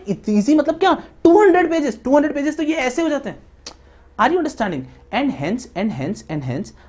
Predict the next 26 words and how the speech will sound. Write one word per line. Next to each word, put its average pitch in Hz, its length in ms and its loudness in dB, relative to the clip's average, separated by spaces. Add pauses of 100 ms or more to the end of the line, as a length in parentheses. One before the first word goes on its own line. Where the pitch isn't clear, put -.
(200)
आपका 240 400 -2 (120)
फोकस 269 240 -2
करना 190 180 -2
अच्छे 139 140 -6
से, 190 200 -6 (280)
आपके 226 380 2
लिए 160 340 -2 (360)
बहुत 185 720 4
आसान 202 420 0
हो 175 80 0
जाता 151 280 -2
है 190 300 -8 (100)
eventually 139 440 -4
प्लान 107 280 -10
करना। - 280 -20 (1200)
चलो 113 180 -4
बताओ, 101 180 -16 (640)
अब 220 100 6
आपके 226 180 2
दिमाग 214 220 4
में 220 80 0
एक 185 60 -4
डाउट 180 180 2
होएगा 190 220 -4 (340)
कि 277 140 0
सर, - 520 0